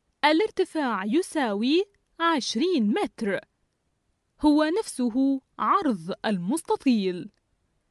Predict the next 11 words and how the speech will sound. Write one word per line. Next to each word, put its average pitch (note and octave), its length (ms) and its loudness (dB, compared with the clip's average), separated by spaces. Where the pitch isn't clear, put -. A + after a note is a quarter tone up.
ستون G4+ 560 2
في E4 200 0
عشرون C#4+ 520 -2
على G#3+ 360 -2
اثنان A#3+ 500 -2
يساوي C#4+ 1000 0
ستمائة. G3+ 1000 -2
أبحث - 380 4
عن E4+ 240 2
عدد G#4 260 4
الأبقار C4 680 -2